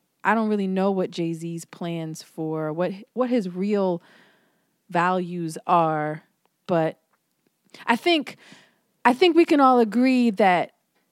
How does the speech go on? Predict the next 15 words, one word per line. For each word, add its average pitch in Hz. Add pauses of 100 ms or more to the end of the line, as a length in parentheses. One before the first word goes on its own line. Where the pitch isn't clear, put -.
(1160)
millionaires 226
and 196
billionaires 196 (100)
are, 165 (960)
it's, 202 (100)
it's 220
an 196
outrageous, 185 (220)
unnatural 180 (120)
kind 170
of 170
phenomenon. 240 (760)
But 214
I 214
think, 226